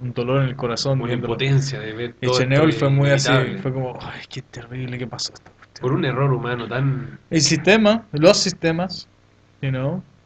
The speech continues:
Speaker 1: cuando el sistema funciona de una manera que no está ni ahí con el ser humano.
Speaker 2: Empiezan los problemas.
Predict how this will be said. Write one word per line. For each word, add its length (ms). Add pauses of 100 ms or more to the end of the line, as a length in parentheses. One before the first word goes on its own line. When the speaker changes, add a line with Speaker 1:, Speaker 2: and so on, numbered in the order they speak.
(220)
Speaker 1:
cuando 220
el 40
sistema 460
funciona 340
de 80
una 120
manera 260
que 80
no 80
está 180
ni 80
ahí 180
con 140
el 100
ser 200
humano. 340 (1600)
Speaker 2:
Empiezan 300
los 100
problemas. 320